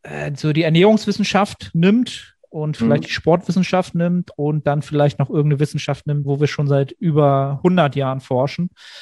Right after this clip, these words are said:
Speaker 1: Wie steht's, steht's denn so um die Ernährungswissenschaft und gerade so das, was den, diesen Sportübertrag hat, so von ihrer
Speaker 2: Ja.
Speaker 1: Lebensphase sozusagen?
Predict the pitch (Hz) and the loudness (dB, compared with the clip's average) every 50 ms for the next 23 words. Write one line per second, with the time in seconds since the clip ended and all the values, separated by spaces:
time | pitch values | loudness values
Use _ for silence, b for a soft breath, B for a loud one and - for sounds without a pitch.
0 | B B - 156 160 - - - - 156 160 - - - - - - - - - | B B -6 -4 -4 -4 -6 -6 -6 -6 -8 -8 -10 -16 -14 -12 -10 -8 -2 0
1 | 170 185 - - 180 165 139 147 143 139 147 147 139 139 139 139 131 135 123 - | 0 0 2 0 -2 -2 0 -2 -2 -2 -2 -2 0 0 0 0 0 -2 -6 -8
2 | 139 123 - 131 - - - 135 - - - - 127 123 143 131 127 139 143 135 | -10 -10 -10 -12 -10 -8 -8 -8 -8 -12 -14 -16 -14 -8 -4 -2 -2 -2 -2 -4
3 | - 139 135 135 131 - - 131 - - - 135 131 131 127 135 131 123 - - | -8 -10 -8 -10 -10 -10 -14 -16 -16 -14 -12 -12 -12 -12 -14 -16 -16 -16 -16 -12
4 | - 139 135 143 - 147 139 131 127 - - 135 135 - - - 135 - - B | -8 -6 -6 -6 -8 -8 -10 -10 -10 -8 -8 -8 -8 -8 -8 -10 -12 -12 -14 B
5 | B B B B B B B B B B B B B B - - 139 127 - - | B B B B B B B B B B B B B B -10 -8 -8 -8 -6 -6
6 | 143 135 135 139 151 190 143 139 127 131 127 127 127 127 127 123 123 - - - | -4 -4 -4 -6 -8 -6 -6 -6 -4 -4 -4 -6 -6 -6 -8 -10 -12 -14 -8 -6
7 | - 208 214 220 - - - - - - 151 156 165 180 180 170 - - - 151 | -4 -2 -2 -2 -4 -6 -10 -16 -20 -16 -8 -6 -6 -6 -6 -8 -8 -6 -2 0
8 | 139 160 160 147 143 143 147 143 143 - 139 123 135 131 127 127 123 123 120 | 2 2 0 0 -4 -8 -10 -12 -12 -14 -10 -8 -6 -6 -6 -6 -8 -10 -14